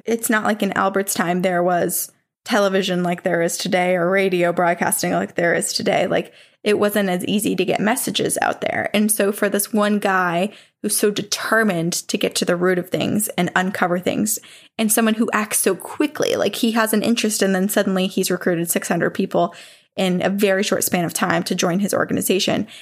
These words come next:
And he's blasting out the messages and everything he finds globally. It's not even in his state or in his town or just even in his nation. He's taking it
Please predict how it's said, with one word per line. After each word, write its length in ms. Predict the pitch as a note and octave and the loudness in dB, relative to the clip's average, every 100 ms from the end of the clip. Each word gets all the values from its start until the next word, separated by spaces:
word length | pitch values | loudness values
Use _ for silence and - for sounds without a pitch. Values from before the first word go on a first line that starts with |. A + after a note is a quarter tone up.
| - - | -10 -4
And 120 | A3 | 0
he's 200 | A#3 G#3+ | 0 0
blasting 480 | G3+ F#3+ G3 G3 F#3+ | 0 0 0 -2 0
out 220 | F3+ - | -2 -2
the 80 | F#3 | -2
messages 560 | G3 F#3+ F3+ F3 F3 | 0 -2 0 0 0
and 180 | - F3+ F#3+ | -2 0 0
everything 340 | F#3 F#3+ F#3 | 0 0 0
he 120 | F#3+ | -2
finds 320 | F#3 F3 F3 | -2 -2 -4
globally. 840 | - F#3 G3+ A#3+ C#4 F#3 - E2 - | -2 0 2 2 2 2 0 0 -2
It's 140 | G#3 | -2
not 240 | G#3+ G#3 G#3 | 0 2 2
even 400 | G#3 F#3+ F3 - _ _ _ _ _ - | 2 2 0 -4 _ _ _ _ _ -2
in 120 | G#3+ | 0
his 220 | G#3 F#3 - | 2 0 0
state 400 | - F#3 G#3 - | 0 0 0 0
or 80 | |
in 140 | F#3+ F#3+ | 0 2
his 220 | G#3 F3+ | 0 -2
town 500 | - F#3+ F3 G3+ G3 | -2 0 2 0 0
or 220 | F#3 G3 | 0 0
just 260 | G3+ G#3 - | 0 -4 -2
even 240 | G#3 F3+ | 0 0
in 120 | F3+ | 0
his 200 | G3 - | -2 0
nation. 380 | G3+ G3+ - A3 | -2 0 -2 -2
He's 320 | G#3+ A#3 A#3 | 0 0 0
taking 420 | - C#4 B3 A3+ G3 | 0 -2 0 0 0
it 320 | F3 - | -2 -6